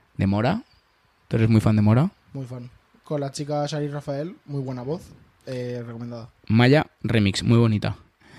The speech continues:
Speaker 1: Staying Alive, con Drake.
Speaker 2: Yo creo que es la mejor del álbum.
Speaker 1: Es un,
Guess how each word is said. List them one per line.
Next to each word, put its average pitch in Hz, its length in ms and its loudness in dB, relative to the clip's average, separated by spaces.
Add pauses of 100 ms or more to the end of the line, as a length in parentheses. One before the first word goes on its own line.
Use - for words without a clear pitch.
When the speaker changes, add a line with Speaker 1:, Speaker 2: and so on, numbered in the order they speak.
(880)
Speaker 1:
Staying 127 340 4
Alive, 120 340 4 (440)
con 117 180 0
Drake. 120 340 2
Speaker 2:
Yo 156 120 -10
creo 175 140 -6
que 170 60 -10
es 143 60 -10
la 135 80 -12
mejor 127 300 -16
del 127 80 -16
álbum. 127 240 -16 (640)
Speaker 1:
Es 127 240 4
un, 127 760 6